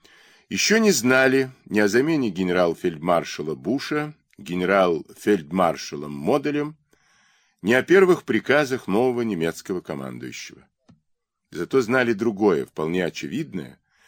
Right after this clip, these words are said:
что, прорвав оборону немца, уже пятые сутки идём вперёд по двенадцать-пятнадцать километров в день,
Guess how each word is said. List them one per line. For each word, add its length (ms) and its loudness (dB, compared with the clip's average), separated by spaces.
что, 260 0
прорвав 580 2
оборону 500 2
немца, 640 -2
уже 220 0
пятые 480 2
сутки 560 -2
идём 280 2
вперёд 760 -2
по 100 -10
двенадцать-пятнадцать 1700 -4
километров 640 -4
в 60 -20
день, 320 -6